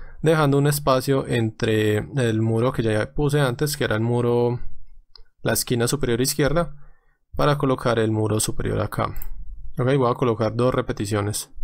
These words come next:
para que sea más fácil de controlar. Ahora lo mismo voy a añadir la esquina superior derecha con esta parte, teniendo cuidado de no incluir ninguno de estos tiles de acá del centro,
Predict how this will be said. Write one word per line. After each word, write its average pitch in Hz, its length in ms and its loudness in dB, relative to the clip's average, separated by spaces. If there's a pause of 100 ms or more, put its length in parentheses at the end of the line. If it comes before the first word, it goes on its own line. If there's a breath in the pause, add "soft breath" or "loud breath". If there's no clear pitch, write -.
(960)
para 113 160 -2
que 107 120 -2
sea 104 120 0
más 107 180 -2
fácil 113 240 0
de 104 120 -2
controlar. 101 500 -4 (540)
Ahora 110 280 0
lo 135 80 2
mismo 135 240 2
voy 123 120 2
a 113 40 2
añadir 113 320 0
la 110 80 2
esquina 120 460 0
superior 110 520 -2
derecha 135 600 0 (440)
con 110 160 -2
esta 123 240 0
parte, 135 360 0 (500 loud breath)
teniendo 165 500 4
cuidado 147 560 4
de 127 120 2
no 113 120 0
incluir 131 540 2
ninguno 123 460 2
de 120 120 2
estos 120 500 0
tiles 120 400 0
de 120 140 2
acá 117 280 0
del 123 140 0
centro, 147 500 -2